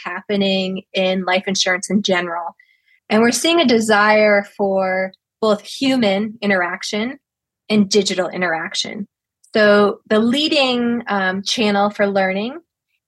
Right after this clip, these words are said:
is taking an online course.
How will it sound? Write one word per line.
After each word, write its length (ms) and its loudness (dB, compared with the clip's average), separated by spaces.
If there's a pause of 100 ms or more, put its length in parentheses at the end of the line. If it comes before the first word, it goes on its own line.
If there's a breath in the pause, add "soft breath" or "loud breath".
is 560 2 (240)
taking 320 0
an 60 2
online 440 0
course. 540 -2